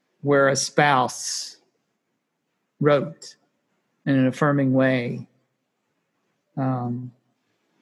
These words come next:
about their trans spouse. There was a book of, it was a book of ten stories, um, that I found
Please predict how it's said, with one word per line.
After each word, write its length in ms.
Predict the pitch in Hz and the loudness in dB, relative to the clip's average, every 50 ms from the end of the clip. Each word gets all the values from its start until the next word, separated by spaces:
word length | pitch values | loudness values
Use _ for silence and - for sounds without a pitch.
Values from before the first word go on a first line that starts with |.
| _ _ _ _ _ _ _ _ _ _ _ _ _ _ _ _ _ _ _ _ - - | _ _ _ _ _ _ _ _ _ _ _ _ _ _ _ _ _ _ _ _ -8 -6
about 300 | 139 127 - 143 135 131 | -6 -4 -4 -4 -4 -2
their 120 | 143 131 | -2 -4
trans 480 | 127 - - 151 147 143 135 131 131 - | -4 -2 -4 -4 -2 -2 -4 -4 -6 -8
spouse. 840 | - - - - 160 160 160 143 - - - - - - - - _ _ - | -10 -10 -6 -4 -2 -2 -2 -2 -4 -6 -8 -12 -14 -14 -18 -20 _ _ -6
There 100 | 147 139 | -4 -2
was 200 | 135 139 127 135 | -2 -2 -2 -4
a 40 | |
book 320 | 127 120 143 147 139 139 - | -2 0 0 0 0 0 -2
of, 360 | 135 135 127 123 - - - _ _ _ _ _ _ _ _ _ _ _ _ _ _ _ _ _ _ _ _ _ _ _ _ _ _ _ - | -4 -4 -4 -8 -12 -20 -20 _ _ _ _ _ _ _ _ _ _ _ _ _ _ _ _ _ _ _ _ _ _ _ _ _ _ _ -8
it 60 | 208 | -4
was 140 | 196 180 175 | -2 -2 -2
a 20 | |
book 240 | 156 143 170 170 170 | 0 0 0 0 0
of 160 | - 139 - | -2 -4 -4
ten 300 | - - 170 160 156 156 | -2 0 2 4 4 2
stories, 920 | 156 - - - 151 147 147 147 143 139 135 139 135 135 - - - - - _ _ _ _ _ _ _ _ _ _ _ _ _ | 0 -2 -2 0 0 0 2 2 0 0 0 -2 -2 -4 -6 -8 -10 -12 -16 _ _ _ _ _ _ _ _ _ _ _ _ _
um, 420 | - 135 127 127 123 123 127 123 117 - _ _ _ _ _ _ _ _ _ _ _ _ _ _ _ _ _ _ _ _ | -6 -4 -4 -4 -4 -6 -6 -8 -8 -12 _ _ _ _ _ _ _ _ _ _ _ _ _ _ _ _ _ _ _ _
that 140 | - 131 | -4 -2
I 120 | 127 123 117 | -2 -2 -4
found 680 | - - 135 131 131 127 123 127 123 120 120 120 - | -4 -2 -2 0 0 0 0 -2 -4 -4 -6 -8 -10